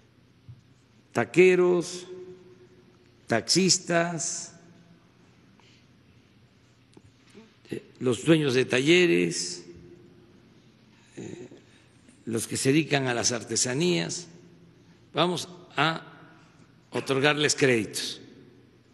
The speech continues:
Eh, en una primera etapa, quinientos mil para ellos, de veinticinco mil pesos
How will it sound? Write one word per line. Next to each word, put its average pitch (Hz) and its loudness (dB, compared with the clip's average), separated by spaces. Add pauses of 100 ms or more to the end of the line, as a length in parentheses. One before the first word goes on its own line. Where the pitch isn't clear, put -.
(720)
Eh, 98 -18 (720)
en 123 0
una 175 4
primera 147 2
etapa, 175 -2 (560)
quinientos 147 4
mil 131 0 (380)
para 120 0
ellos, 104 -4 (1600)
de 123 2
veinticinco 135 2
mil 151 2
pesos 151 0